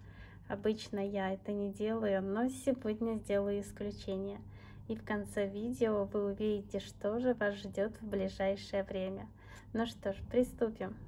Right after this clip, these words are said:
Для сегодняшней работы я буду использовать репсовую ленту шириной четыре сантиметра.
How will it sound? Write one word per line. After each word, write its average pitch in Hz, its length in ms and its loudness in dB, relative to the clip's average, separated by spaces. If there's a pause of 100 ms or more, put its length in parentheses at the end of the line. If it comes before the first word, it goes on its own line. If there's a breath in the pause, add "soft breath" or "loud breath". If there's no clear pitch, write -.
(760 loud breath)
Для 247 120 10
сегодняшней 247 600 6
работы 240 420 6
я 226 160 4
буду 220 240 2
использовать 214 640 0
репсовую 208 580 2
ленту 226 380 2
шириной 202 400 0
четыре 226 420 4
сантиметра. 196 760 -2